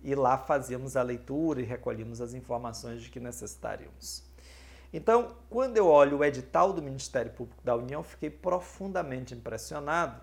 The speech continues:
Eu não tinha nível superior, só poderia fazer a prova para técnico. E a prova para técnico previa remuneração, acredite, de dois mil e quinhentos reais.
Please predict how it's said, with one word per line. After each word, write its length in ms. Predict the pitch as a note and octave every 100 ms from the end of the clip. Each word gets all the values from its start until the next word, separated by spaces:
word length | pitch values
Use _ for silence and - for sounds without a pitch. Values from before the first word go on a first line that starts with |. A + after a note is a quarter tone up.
| - - - - -
Eu 140 | - F3
não 160 | D#3
tinha 240 | - B2+ B2
nível 240 | B2 C3
superior, 420 | - - E3+ F3+
só 140 | G3 F3
poderia 320 | D#3 B2+ C#3
fazer 340 | C#3 C3+ A#2
a 80 | C3
prova 320 | C3 A#2 A#2
para 240 | B2+ D3+ B2+
técnico. 640 | - F2+ - C2+ - - - - - - - - - - -
E 140 | G3+
a 80 | A#3+
prova 420 | B3 F3+ D#3+ D#3+
para 260 | D#3+ F#3 E3
técnico 560 | - D3+ D3 C#3+ A2+ -
previa 480 | - D#3 B2+ D3 F3+
remuneração, 1000 | D3+ E3 D#3 C#3+ B2+ A2+ - - C#3+ D#3 -
acredite, 920 | - F3 F#3 B2+ A#2 A2+ - - - - -
de 160 | C3
dois 380 | D3+ F3 E3 C3
mil 240 | C#3 G3
e 20 | G3
quinhentos 480 | - C3 B2 A#2
reais. 580 | - F#2+ - - - -